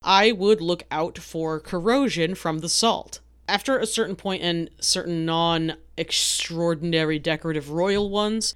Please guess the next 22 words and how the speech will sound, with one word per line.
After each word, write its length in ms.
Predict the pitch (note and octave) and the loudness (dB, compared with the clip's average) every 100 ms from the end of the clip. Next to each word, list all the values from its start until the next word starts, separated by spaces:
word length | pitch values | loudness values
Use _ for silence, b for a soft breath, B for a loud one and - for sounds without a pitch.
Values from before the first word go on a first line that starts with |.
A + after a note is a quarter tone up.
| - | -8
you 360 | - F#3+ F#3+ F3+ | -10 -2 2 2
actually 260 | F#3+ B3 | 2 0
find 280 | G#3+ G#3 F#3+ | 0 0 2
a 40 | |
lot 180 | E3+ E3 | 2 0
of 60 | E3 | 0
them 100 | E3 | -2
with 180 | D3+ - | -4 -4
glass 400 | D3+ D3+ E3 - | -2 -2 -2 -4
liners 680 | D3 D3 E3+ A3+ B3 - - - | -4 -2 -2 -2 -4 -6 -4 -4
because 380 | F3+ - F#3+ | 0 2 4
salt 320 | - G3 F3 E3 | 4 4 2 0
will 180 | F3 - | -2 -2
eat 180 | F#3 F3 | -2 0
away 240 | E3+ E3 | 2 2
at 80 | D#3 | 2
any 200 | D#3+ D#3+ | 0 0
metal 260 | D#3 D3+ C#3+ | 0 -2 -4
you 80 | C#3 | -6
put 220 | - E3 | -2 -2
it 100 | C#3+ | -4
in. 200 | E2 | -8